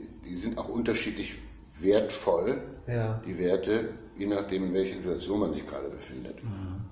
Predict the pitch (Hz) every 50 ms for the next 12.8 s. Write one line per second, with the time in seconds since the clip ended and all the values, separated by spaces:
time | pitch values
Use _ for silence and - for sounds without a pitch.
0 | - - - - - - - - 120 110 107 107 - - - - - _ _ _
1 | _ - - 123 - - - 110 110 110 107 104 - - 82 80 85 87 85 -
2 | - - - - - - - - - - - - - - - - - - - -
3 | - - - 92 98 101 92 107 101 87 - - 98 107 107 107 104 101 98 98
4 | 92 95 104 110 113 110 104 107 107 - 87 98 98 95 - 98 95 95 92 90
5 | - - - - 85 87 85 - - 67 - - - - - - - - - -
6 | - - - - - - - - - - - - - - - - 67 69 76 73
7 | 73 82 85 82 80 78 76 - - - - - - - - - - - - -
8 | - 87 98 90 95 104 98 92 92 87 85 - - - - - - - - -
9 | - - - - 117 107 - 104 120 123 113 104 - - - - - - - 101
10 | 117 117 117 117 - 120 117 110 107 101 107 110 107 107 101 104 104 104 101 104
11 | 104 101 101 101 98 90 98 98 98 95 92 - 98 92 - 92 92 82 82 82
12 | 85 80 101 123 - 117 87 - 80 76 80 101 120 - - -